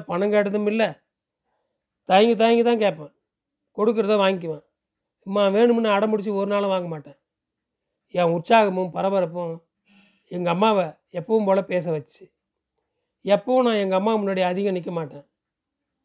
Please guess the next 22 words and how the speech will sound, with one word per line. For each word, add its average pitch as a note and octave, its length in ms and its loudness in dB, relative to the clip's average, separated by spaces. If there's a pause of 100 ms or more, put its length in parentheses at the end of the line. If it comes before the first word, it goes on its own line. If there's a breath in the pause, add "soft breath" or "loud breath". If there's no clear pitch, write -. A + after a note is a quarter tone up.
(120)
அதுவும் F#3+ 280 -2
கமலா F3+ 280 2
கூட G3 180 0
சேர்ந்த F3+ 240 -2
பின்னால F#3 300 -6 (680)
பேசினா G3+ 360 0
கூட G#3 220 0
ஒரு F#3+ 180 0
வார்த்தை, F#3+ 340 0
ரெண்டு F3+ 200 -4
வார்த்தை F3 280 -4
தான். F3 180 -10 (800)
அது F#3 160 0
கூட G#3+ 200 4
சண்டைக்காரங்கிட்ட G3+ 580 0
பேசுற F3 280 -4
மாதிரி. F#3+ 240 -2 (680)
ஆனா G#3 240 -2 (920)
அப்ப F3 240 -8
கொஞ்ச F#3 220 -2
நேரம் F#3 260 2
நின்னேன். F3 300 -6